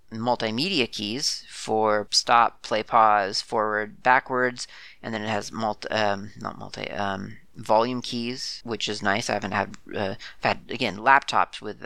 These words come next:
those keys, dedicated volume keys, but I have n-, not on the, uh, desktop. So that, that was quite nice. And, um,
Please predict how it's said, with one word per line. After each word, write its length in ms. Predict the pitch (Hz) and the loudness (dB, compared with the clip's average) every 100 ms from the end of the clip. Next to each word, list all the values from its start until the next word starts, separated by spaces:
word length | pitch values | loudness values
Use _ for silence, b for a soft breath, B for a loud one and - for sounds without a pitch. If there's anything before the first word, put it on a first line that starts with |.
| - | -12
those 300 | 104 95 90 | -6 -6 -6
keys, 340 | - 104 98 | -10 -10 -10
dedicated 460 | - 101 104 95 98 | -4 -4 -2 -8 -6
volume 260 | 101 92 98 | -4 -4 -8
keys, 220 | 104 - | -14 -12
but 180 | 98 - | -8 -6
I 60 | |
have 160 | - - - - | -8 -10 -12 -14
n-, 80 | - | -8
not 260 | 101 98 - | -2 -2 -2
on 280 | 98 95 107 | -6 -6 -10
the, 320 | 117 113 117 | -10 -10 -10
uh, 140 | 98 95 | -10 0
desktop. 420 | 117 - 117 - | 0 0 -6 -6
So 80 | 151 | 4
that, 240 | 160 - | 6 6
that 140 | 151 143 | 6 6
was 120 | 143 | 4
quite 240 | - 135 | 0 0
nice. 300 | 123 123 117 - | 2 -2 -4 -4
And, 760 | 143 156 156 156 160 160 151 - - | 0 4 4 4 2 0 -4 -8 2
um, 760 | 151 151 147 147 151 151 147 | 4 6 6 6 4 0 -6